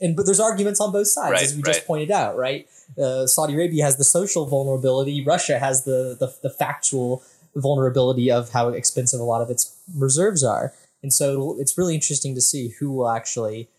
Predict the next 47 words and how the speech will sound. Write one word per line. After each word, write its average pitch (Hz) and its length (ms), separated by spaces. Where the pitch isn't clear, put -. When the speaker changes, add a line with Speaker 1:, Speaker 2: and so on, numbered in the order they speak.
Speaker 1:
withstand 147 520
this. - 200
If 135 140
you 147 180
forced 185 580
me 165 340
to 147 120
kinda 143 580
take 143 240
a 139 40
bet, 165 380
I, 151 160
oh 180 420
dear. 143 300
I 123 60
mean, 139 140
I 139 80
th-, 147 140
it'll 151 120
be 147 100
hard 196 300
for 151 60
the 147 60
Russians 139 320
to 123 60
back 113 260
out 113 140
because 120 220
they're 123 240
the 120 120
ones 110 260
who 107 100
started 127 440
this. 165 300
Speaker 2:
Mm-hmm. 101 160
Speaker 1:
And 135 100
so 131 140
Ru-, 139 260
Saudi 170 360
Arabia 139 260
wants 117 220
more 135 100
than 120 180
anything 131 320
is 117 100
to 120 60
say, 113 380